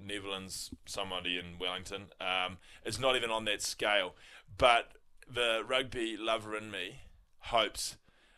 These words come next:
that Super Rugby somehow,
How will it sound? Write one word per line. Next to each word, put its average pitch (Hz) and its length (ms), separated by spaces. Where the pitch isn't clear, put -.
that 110 120
Super 113 380
Rugby 104 480
somehow, 113 720